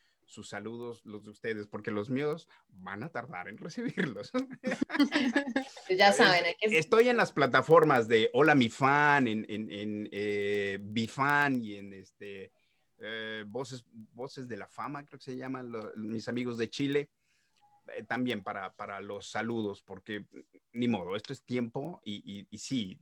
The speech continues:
Speaker 1: de repente hay que cobrarlo porque también es un filtro y el que quiere tu saludo va a pagar por él. Y entonces
Speaker 2: Ah.
Speaker 1: le dedicamos tiempo, le dedicamos video, le dedicamos todo el tiempo que se merecen para hacer un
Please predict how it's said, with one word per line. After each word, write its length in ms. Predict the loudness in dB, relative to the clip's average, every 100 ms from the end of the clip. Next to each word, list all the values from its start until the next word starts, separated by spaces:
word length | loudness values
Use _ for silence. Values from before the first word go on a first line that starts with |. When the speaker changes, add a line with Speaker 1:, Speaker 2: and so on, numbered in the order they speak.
| _
Speaker 1:
de 180 | -10 -10
repente 480 | -8 -10 -8 -8 -10 -20 _
hay 140 | -4
que 120 | -4 -6
cobrarlo 480 | -2 2 2 2
porque 220 | -4 -12 -14
también 260 | -10 -8
es 100 | -6
un 100 | -8
filtro 540 | -8 -6 -6 0 -2 -2 -12 -20 _
y 240 | -8 -6 -4
el 100 | -4
que 160 | -6
quiere 300 | 2 4 4
tu 160 | 0 -4
saludo 560 | -2 0 2 4 2 -2
va 240 | -6 -2 -2
a 60 |
pagar 280 | -2 -6 -8
por 180 | -10 -12
él. 120 | -8
Y 60 | -8
entonces 400 | -6 -6 -8 -14 _
Speaker 2:
Ah. 80 | -10
Speaker 1:
le 120 | -6
dedicamos 600 | -4 -4 -6 -4 -4 -6
tiempo, 300 | -6 -8 -6
le 120 | -8 -8
dedicamos 600 | -8 -8 -6 -6 -6 -6
video, 340 | -6 -6 -8 _ _ _
le 120 | -12
dedicamos 640 | -10 -12 -12 -8 -6 -6 -8
todo 180 | -8 -6
el 140 | -6
tiempo 280 | -8 -8 -8
que 80 | -12
se 160 | -12
merecen 560 | -10 -4 -4 -4 -6 -12 -14 _ _
para 200 | -12 -10
hacer 280 | -8 -4 -4 -6 -6
un 260 | -4 -4